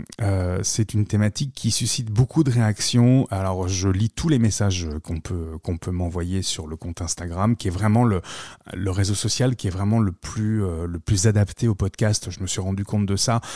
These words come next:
parce qu'il y a aussi une page Facebook et il y a aussi, du coup, YouTube, puisque, euh, le podcast est aussi disponible sur YouTube.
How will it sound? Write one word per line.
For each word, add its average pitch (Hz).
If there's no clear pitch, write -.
parce -
qu'il 104
y 98
a 98
aussi 101
une 104
page 95
Facebook 104
et 90
il 87
y 90
a 87
aussi, 87
du 92
coup, -
YouTube, 101
puisque, -
euh, 85
le 87
podcast 101
est -
aussi 92
disponible 101
sur 101
YouTube. 101